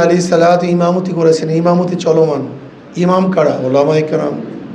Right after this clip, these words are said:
নবী আলাইহিস সালাতু দাওয়াত দিয়েছেন, দাওয়াত চলমান, দাওয়াত দিচ্ছে কারা? ওলামায়ে কেরাম।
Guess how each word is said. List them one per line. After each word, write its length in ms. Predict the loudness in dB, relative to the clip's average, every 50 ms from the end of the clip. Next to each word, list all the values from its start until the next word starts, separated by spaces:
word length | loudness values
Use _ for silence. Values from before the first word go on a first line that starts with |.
| -18 -18 -20 -20 -20 -20 -20 -20 -20 -20 -20 -20 -20 -18 -18 -18 -16 -16 -16 -16 -16 -10 -4 0 2 4
নবী 160 | 4 4 4 4 4
আলাইহিস 240 | 4 2 2 0 0 0
সালাতু 360 | 2 2 4 4 2 2 0 -2 -2 -2 -2 0
দাওয়াত 300 | 0 2 2 0 0 -2 -2
দিয়েছেন, 320 | -2 -2 -2 -2 -2 -4 -4 -2 0
দাওয়াত 300 | 2 4 4 4 2 2 0 2
চলমান, 380 | 2 2 2 2 0 -2 -4 -6 -8 -4 0
দাওয়াত 260 | 2 2 4 2 2 0
দিচ্ছে 260 | -2 -4 -6 -6 -6 -4 -4
কারা? 180 | -2 -2 0 0 0
ওলামায়ে 380 | 0 2 2 2 2 2 0 0 0
কেরাম। 240 | -2 -2 -2 -2